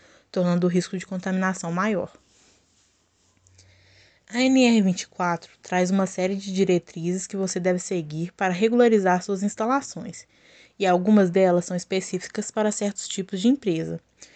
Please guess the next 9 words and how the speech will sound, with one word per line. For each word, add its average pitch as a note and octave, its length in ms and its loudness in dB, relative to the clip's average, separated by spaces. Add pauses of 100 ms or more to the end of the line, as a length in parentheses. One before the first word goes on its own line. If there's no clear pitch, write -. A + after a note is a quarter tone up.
(200)
enquanto F3+ 460 -4
outras F3 480 -2
são - 280 -6
voltadas F3+ 480 0
para F#3+ 140 -2
instalações F#3+ 580 -4
construídas G3 640 -2
mais F#3+ 240 -2
recentemente. - 880 -8